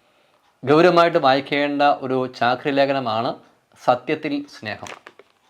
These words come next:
അത്, അതുമായി ബന്ധപ്പെട്ട് തന്നെ അടുത്തൊരു വീഡിയോ ഞാൻ പുറകെ ചെയ്യുന്നുണ്ട്. അതിൻ്റെ ചില ചില പോയിന്റ്സ് മാത്രമേ പറയുന്ന മാത്രമേ ഉള്ളൂ. ബെനഡിക്ട് പാപ്പായുടെ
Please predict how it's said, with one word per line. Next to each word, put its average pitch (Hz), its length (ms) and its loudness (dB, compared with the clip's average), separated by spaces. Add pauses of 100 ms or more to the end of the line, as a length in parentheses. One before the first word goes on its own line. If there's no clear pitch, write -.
(1800)
അത്, 139 120 2
അതുമായി 156 400 2
ബന്ധപ്പെട്ട് 143 420 0
തന്നെ 139 180 -2 (100)
അടുത്തൊരു 135 340 -2
വീഡിയോ 139 220 -2
ഞാൻ 135 180 -4
പുറകെ 131 320 -4
ചെയ്യുന്നുണ്ട്. 131 420 -2 (200)
അതിൻ്റെ 127 300 -6
ചില 135 120 -2 (460)
ചില 160 200 2
പോയിന്റ്സ് 156 320 -2
മാത്രമേ 143 300 0
പറയുന്ന 127 260 -2
മാത്രമേ 120 340 -4
ഉള്ളൂ. 90 140 -14 (960)
ബെനഡിക്ട് 143 320 -2
പാപ്പായുടെ 139 420 4